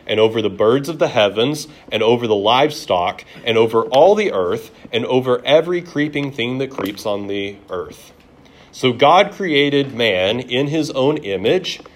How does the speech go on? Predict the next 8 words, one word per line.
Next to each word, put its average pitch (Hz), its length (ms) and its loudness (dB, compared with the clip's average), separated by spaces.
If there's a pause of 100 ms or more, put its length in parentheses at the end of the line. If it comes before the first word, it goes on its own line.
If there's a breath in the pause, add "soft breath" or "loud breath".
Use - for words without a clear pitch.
(160 loud breath)
In 110 140 -4
the 110 200 -4
image 185 340 2
of 165 160 -4
God, 117 460 6
he 120 200 -6
created 120 520 -2
him. 135 720 0